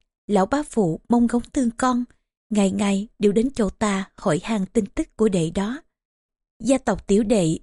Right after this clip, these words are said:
may được nhờ ơn huynh, quan tâm, lo lắng. Đệ khách sáo rồi." Trương Mạc chắp tay đáp lễ. Tào Tháo nhìn quan viên hai bên. "Tiểu đệ đâu có tài đức gì,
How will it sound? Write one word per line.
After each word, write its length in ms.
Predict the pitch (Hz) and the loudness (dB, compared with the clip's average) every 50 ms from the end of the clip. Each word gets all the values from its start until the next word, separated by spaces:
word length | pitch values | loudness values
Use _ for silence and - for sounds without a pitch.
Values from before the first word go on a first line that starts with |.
| - | 0
may 180 | 220 240 240 226 | 2 2 4 4
được 160 | 196 202 185 - - | 2 0 0 2 0
nhờ 180 | 208 175 160 - | 0 0 0 2
ơn 220 | - 196 196 202 | 0 2 2 2
huynh, 260 | 196 233 220 214 220 214 _ _ _ _ _ _ _ _ | 2 2 2 2 2 -4 _ _ _ _ _ _ _ _
quan 220 | - 240 247 247 233 - | 0 2 2 2 2 0
tâm, 240 | - 240 240 240 240 - - | 0 0 0 0 -4 -4 -2
lo 200 | 214 214 190 185 | 0 0 2 2
lắng. 300 | 185 185 185 196 233 294 - _ _ _ _ _ _ _ _ _ - | 0 0 -2 -2 -4 -6 -6 _ _ _ _ _ _ _ _ _ -6
Đệ 280 | - 190 185 156 147 151 - | 0 2 2 2 2 0 -2
khách 140 | - 233 - | -2 -2 -2
sáo 240 | - - - 247 294 | 0 -2 -2 -2 -2
rồi." 360 | 294 - 226 180 170 165 160 _ _ _ _ _ _ _ _ - | -2 -2 -2 0 0 -2 -6 _ _ _ _ _ _ _ _ -2
Trương 200 | - 294 262 254 | 0 2 4 4
Mạc 200 | 233 185 175 - | 4 2 0 -2
chắp 220 | - 262 - _ - | -4 -6 -6 _ -6
tay 240 | 233 196 185 175 | -4 -2 -2 -2
đáp 240 | 185 202 220 - - | -2 -4 -4 -4 -4
lễ. 320 | 220 185 165 147 156 190 277 _ _ _ _ _ _ _ _ _ _ - | -2 -2 -2 -2 -2 -4 -8 _ _ _ _ _ _ _ _ _ _ -2
Tào 180 | 240 220 208 | 0 0 0
Tháo 260 | 202 - 226 233 269 320 - - | 0 0 0 0 0 -2 -4 0
nhìn 220 | 277 240 202 196 | 2 2 2 2
quan 220 | - 208 214 220 214 - | 2 2 2 2 0 0
viên 220 | - 240 240 233 233 _ _ _ _ _ _ | 0 2 2 2 0 _ _ _ _ _ _
hai 180 | - - 226 196 | -6 -2 -2 0
bên. 280 | 196 214 208 196 202 190 _ _ _ _ _ _ _ _ _ _ _ _ _ _ _ _ _ _ - | 0 0 0 0 -2 -4 _ _ _ _ _ _ _ _ _ _ _ _ _ _ _ _ _ _ 2
"Tiểu 160 | 214 208 240 | 2 2 4
đệ 340 | 208 240 202 165 147 151 - - - | 4 2 2 2 2 0 -2 -2 -4
đâu 100 | 226 220 | -4 -2
có 120 | - 285 | -2 -6
tài 240 | - - 240 175 165 | -4 -2 -2 -2 0
đức 200 | 170 233 - - | -2 -4 -4 -4
gì, 280 | 185 190 185 180 180 | -4 -2 -2 -2 -4